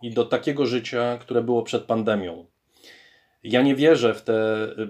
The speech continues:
przepowiednie o zmianie ludzkiej natury, która się miałaby objawić w związku z tym, że tak dużo ludzi ginie, że tak dużo ludzi umiera. My nie zwracamy uwagi na śmierć, nie tylko na śmierć w czasie pandemii, tylko w ogóle generalnie już przestaliśmy.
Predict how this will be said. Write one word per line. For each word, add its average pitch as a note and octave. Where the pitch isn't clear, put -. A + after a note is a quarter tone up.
przepowiednie A#2
o A2+
zmianie A#2+
ludzkiej A#2+
natury, A2
która G#2+
się G#2
miałaby A#2
objawić G#2+
w -
związku A2
z -
tym, A#2
że G#2+
tak A2+
dużo A#2
ludzi G#2+
ginie, G#2+
że A2
tak G#2
dużo A2+
ludzi A2
umiera. G#2+
My C#3
nie D3+
zwracamy B2+
uwagi A2
na F#2
śmierć, -
nie G2+
tylko G#2+
na G2+
śmierć G#2
w -
czasie G#2+
pandemii, G#2
tylko A2
w A2
ogóle A2
generalnie G#2+
już G2
przestaliśmy. G2+